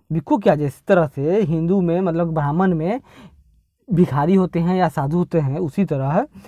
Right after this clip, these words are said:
जैन और बौद्ध में क्या कहा गया इनको? प्राकृत भाषा में तो ये भिक्षु। संघ यानी समूह, मतलब मठ में या बिहार में जो भिक्षु भिक्षुणियों का जो समूह रहता था,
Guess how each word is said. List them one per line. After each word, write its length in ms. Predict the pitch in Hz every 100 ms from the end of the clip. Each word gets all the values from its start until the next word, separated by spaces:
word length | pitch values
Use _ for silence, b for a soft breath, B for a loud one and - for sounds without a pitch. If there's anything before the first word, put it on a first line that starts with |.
| 220 185 120 _ -
जैन 300 | 147 160 180
और 120 | 175
बौद्ध 240 | 156 170 156
में 120 | 165
क्या 160 | 190
कहा 180 | 190 185
गया 160 | 196 208
इनको? 180 | 196 196
प्राकृत 400 | 196 - 202 190
भाषा 260 | 170 185
में 100 | 185
तो 160 | 175 214
ये 100 | 254
भिक्षु। 420 | 139 - - 120 - b b
संघ 380 | - - 190 117
यानी 400 | 117 131 143 240 b b -
समूह, 320 | 190 202 165
मतलब 480 | 135 135 135 214 320 B B 139
मठ 280 | 160 180
में 200 | 147 143
या 160 | 160 147
बिहार 420 | 156 139 143 156
में 300 | 131 170 254 - b b
जो 120 | 151 160
भिक्षु 280 | 151 -
भिक्षुणियों 400 | 196 156 151 170
का 60 | 170
जो 60 | 143
समूह 340 | 135 147 180
रहता 280 | 151 117 113
था, 280 | 110 147